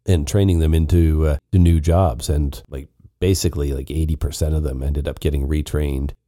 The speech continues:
and moving into different jobs, and other ones that didn't want to,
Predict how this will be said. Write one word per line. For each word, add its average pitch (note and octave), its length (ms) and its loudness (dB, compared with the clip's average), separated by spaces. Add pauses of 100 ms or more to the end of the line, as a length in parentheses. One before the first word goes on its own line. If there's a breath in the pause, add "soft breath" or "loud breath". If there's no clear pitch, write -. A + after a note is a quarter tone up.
(140)
and D#2 120 -4
moving D#2 300 2
into C#2+ 180 -2
different C#2+ 340 -4
jobs, D#2+ 460 0
and D2 300 -4
other E2+ 220 -2
ones D#2+ 240 0
that C#2+ 120 -10
didn't D#2+ 240 -2
want F2+ 260 0
to, D#2 320 -2